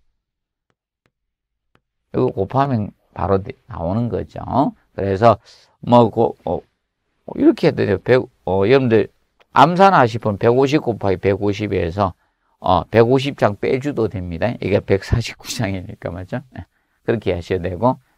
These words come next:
그래서 이천이백삼십, 어, 이, 어, 이, 이만 이천삼백오십 장 나오죠. 예. 이거는,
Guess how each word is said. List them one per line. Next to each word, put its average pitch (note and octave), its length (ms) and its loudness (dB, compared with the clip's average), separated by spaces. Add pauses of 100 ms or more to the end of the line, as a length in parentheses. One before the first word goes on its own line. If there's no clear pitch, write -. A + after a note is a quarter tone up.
그래서 B2+ 340 4 (500)
이천이백삼십, G#2+ 1500 0 (300)
어, - 40 -12 (140)
이, A#2 140 0 (500)
어, E2 120 -4 (140)
이, A2 180 -4 (760)
이만 A2+ 400 0 (580)
이천삼백오십 G#2 1400 -2
장 D#2+ 240 -8
나오죠. D#2+ 480 -4 (140)
예. - 100 -10 (1700)
이거는, B2 340 4